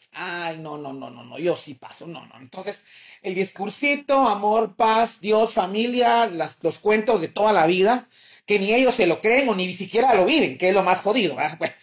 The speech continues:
pero ¿quién soy yo para juzgar? Eh, y pues miren, ahí, ahí en el Congreso uno escucha versiones aquí, versiones allá, ta, ta, ta, ta, ta, ta. Ah, escuchaba uno cosas, ¿no? En este momento están metidos en no sé qué oficina,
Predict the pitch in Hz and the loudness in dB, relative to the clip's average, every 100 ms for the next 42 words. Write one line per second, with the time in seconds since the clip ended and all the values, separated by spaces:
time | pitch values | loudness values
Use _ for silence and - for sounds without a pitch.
0 | _ - 147 - 190 190 - 180 196 196 | _ -4 -4 -2 0 0 0 -2 0 -2
1 | - 127 123 123 131 120 - _ 214 208 | 0 -4 -6 -14 -14 -16 -20 _ 0 2
2 | 202 202 - _ _ _ 254 - 240 233 | 2 -2 -12 _ _ _ -2 0 0 0
3 | 240 285 294 311 196 220 220 214 247 320 | 0 0 0 2 2 2 2 2 2 -2
4 | - 196 214 240 302 - 214 233 262 - | -2 0 0 0 -6 -4 -2 0 0 -2
5 | 208 220 277 - - 170 170 - 202 220 | -4 -2 0 -2 -2 -2 0 0 -2 -2
6 | 175 - 226 208 170 190 190 202 170 180 | -6 -6 -2 0 2 0 0 0 2 2
7 | 208 - 156 147 175 196 160 180 202 254 | 2 -2 -4 -2 0 0 0 0 0 -2
8 | - - _ 143 151 175 175 180 - 180 | -12 -16 _ -4 -2 -4 -8 -8 0 4
9 | 180 196 196 196 185 147 117 147 180 170 | 4 2 -2 -2 -2 -4 -8 -10 -8 -4
10 | 196 208 214 175 196 208 - 196 202 190 | -2 0 -2 -2 -2 -4 -2 -4 -4 -6
11 | 220 226 175 170 185 202 180 185 220 220 | -2 -2 -2 -6 -4 -4 -4 -4 -2 0
12 | 233 | -2